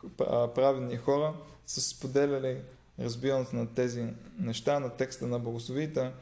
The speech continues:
а, а, сред тях. И то само на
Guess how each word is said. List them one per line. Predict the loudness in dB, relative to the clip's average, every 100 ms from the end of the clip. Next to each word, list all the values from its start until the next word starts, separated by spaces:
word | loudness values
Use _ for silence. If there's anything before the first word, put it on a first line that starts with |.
| -20 -20 -20 -20 -20 -20 -4
а, | 0 2 2 -2 -10 -20 -20 -20 -20 -20 -6
а, | -2 0 0 -2 -2 -4 -4 -6 -12 -12
сред | -2 0 2
тях. | 2 2 -2 -14 -20 -20 -20 -20 -20 -20 -20 -20 _ -18 -8
И |
то | -2 0
само | 2 2 2
на | 0 0 0